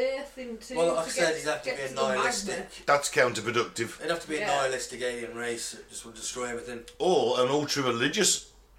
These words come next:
Speaker 2: Yeah.
Speaker 3: Uh, the, you know, like Halo?
Speaker 2: Yeah,
Speaker 3: The
Speaker 2: they're
Speaker 3: Covenant,
Speaker 2: humans.
Speaker 3: humans are impure, gotta wipe 'em
Speaker 2: But then
Speaker 3: out.
Speaker 2: they'd still want the resources then, I
Speaker 3: That's
Speaker 2: suppose.
Speaker 3: true.
Speaker 2: But,
Speaker 1: Mm.
Speaker 2: uh,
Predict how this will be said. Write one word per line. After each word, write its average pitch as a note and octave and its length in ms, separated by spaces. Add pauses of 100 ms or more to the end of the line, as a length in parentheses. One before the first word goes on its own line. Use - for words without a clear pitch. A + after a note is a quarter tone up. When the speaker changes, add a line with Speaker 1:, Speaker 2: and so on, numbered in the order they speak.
(140)
Speaker 2:
Yeah. C3+ 220 (180)
Speaker 3:
Uh, A2+ 200
the, A2 180
you C3 120
know, D3+ 100
like C3+ 140
Halo? D#3 520 (220)
Speaker 2:
Yeah, C3+ 240 (120)
Speaker 3:
The B2 80
Speaker 2:
they're A#2+ 80
Speaker 3:
Covenant, D3 460
Speaker 2:
humans. - 360
Speaker 3:
humans D3 440
are D3 40
impure, D3 480
gotta B2 140
wipe B2+ 220
'em A#2 60
Speaker 2:
But C3 80
then C3+ 80
Speaker 3:
out. - 60
Speaker 2:
they'd D3+ 120
still D3+ 200
want C3+ 120
the A#2+ 80
resources C3 580
then, G#2+ 140 (200)
I - 60
Speaker 3:
That's A#2 220
Speaker 2:
suppose. - 100
Speaker 3:
true. B2 260 (1120)
Speaker 2:
But, F3+ 200
Speaker 1:
Mm. F3 160
Speaker 2:
uh, G#2+ 180